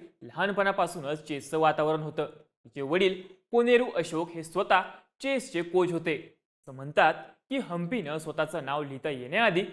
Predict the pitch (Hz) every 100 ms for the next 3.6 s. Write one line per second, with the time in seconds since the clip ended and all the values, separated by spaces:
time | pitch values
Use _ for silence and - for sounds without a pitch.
0 | - _ - 254 254 269 247 156 165 160
1 | 170 170 160 156 156 156 143 - _ _
2 | _ 262 262 269 208 202 220 160 127 156
3 | - 131 160 233 202